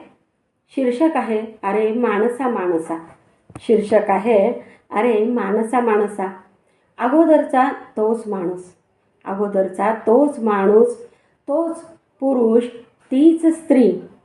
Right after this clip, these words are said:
मग अचानक काय बदल झाला? मग अचानक काय बदल झाला? अलीकडच्या काळात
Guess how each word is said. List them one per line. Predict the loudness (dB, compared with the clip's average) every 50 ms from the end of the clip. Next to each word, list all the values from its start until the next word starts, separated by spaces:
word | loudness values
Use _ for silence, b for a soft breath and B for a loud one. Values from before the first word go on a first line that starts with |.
| _ _ _ _ _ _ _ _ _ _ _ _ _ _ _
मग | -4 -4 -4 -4
अचानक | -6 -8 -10 -2 0 0 2 2 0 2
काय | 4 2 4
बदल | 4 4 2 4 4 2 2
झाला? | 2 0 -2 -2 -4 -8 -12 -20 -20 _ _ _ _ _ _ _ _ _ _ _ _ _ _ -8
मग | -6 -6 -6 -6
अचानक | -8 -4 -4 -2 -2 0 0 -2 -2 -2 -4 -6 -2 0
काय | 2 2 4 4
बदल | 4 4 4 4 2 2
झाला? | 2 2 2 2 4 4
अलीकडच्या | 4 4 4 2 2 2 2 0 0 0 -2 0
काळात | 2 2 2 2 4 2 2 2 2